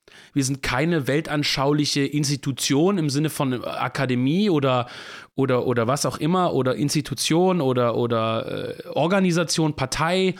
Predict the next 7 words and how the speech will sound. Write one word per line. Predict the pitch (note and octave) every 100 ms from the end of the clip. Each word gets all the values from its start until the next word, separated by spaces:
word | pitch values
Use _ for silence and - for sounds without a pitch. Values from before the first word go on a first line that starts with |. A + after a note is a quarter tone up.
| - - - _
Politikgruppe, | - C#3 D3+ - G#3 - F#3 G3 A3 B3 - - -
auch | D3
wenn | E3 D#3+
wir |
natürlich | D#3 C#3+ D#3+ E3+ -
als | C3
Verlag | - C3 B2 D#3+ -